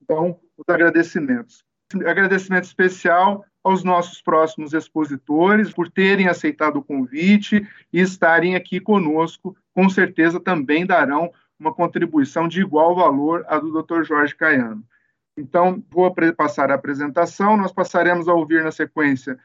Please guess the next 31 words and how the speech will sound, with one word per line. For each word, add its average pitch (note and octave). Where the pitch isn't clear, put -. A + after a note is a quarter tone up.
o -
doutor D#3+
Rafael E3+
Henrique D#3+
Moraes C#3+
Pereira, D#3+
que E3
é D#3+
pesquisador F3+
do D#3+
Instituto G#3
de -
Pesquisa E3
Econômica D3+
Aplicada, C#3+
o D#3+
ipea, C#3
doutor F3
em A#3
Geografia F3+
pelo F3+
Transport F#3+
Studies -
Unit, E3
T F3+
S F3
U, E3+
da F#3
Universidade D#3+
de C#3+
Oxford, G#3